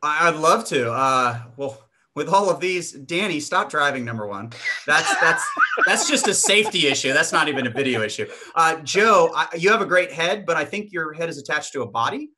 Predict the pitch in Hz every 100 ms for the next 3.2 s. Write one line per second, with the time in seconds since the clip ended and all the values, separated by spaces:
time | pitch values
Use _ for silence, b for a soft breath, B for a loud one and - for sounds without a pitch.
0 | _ _ - 151 160 - 226 220 - 294
1 | 262 175 160 147 131 120 113 104 - 104
2 | 165 359 392 311 165 254 339 135 117 110
3 | 175 247